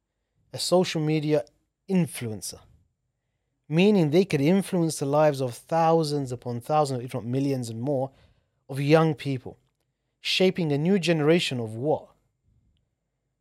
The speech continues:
'Cause the funniest thing is, I always talk to my kids about aspirations. What do you wanna be?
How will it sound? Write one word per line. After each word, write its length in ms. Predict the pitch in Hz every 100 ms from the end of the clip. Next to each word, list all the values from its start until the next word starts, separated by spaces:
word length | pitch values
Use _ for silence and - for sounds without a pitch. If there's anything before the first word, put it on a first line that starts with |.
| _
'Cause 200 | 160 139 -
the 140 | 156
funniest 420 | - 185 208 165
thing 140 | - 151
is, 240 | 135 101 - _ _ _ _ _ _ -
I 160 | 151 151
always 320 | 170 170 156
talk 220 | - 147
to 80 | -
my 100 | 127
kids 240 | 120 127 120
about 200 | 117 -
aspirations. 800 | 127 - - 120 117 - _ _ _ _ _ _ _ _ _
What 220 | 151 156
do 80 | 127
you 120 | 139
wanna 200 | 127 107
be? 220 | 104 -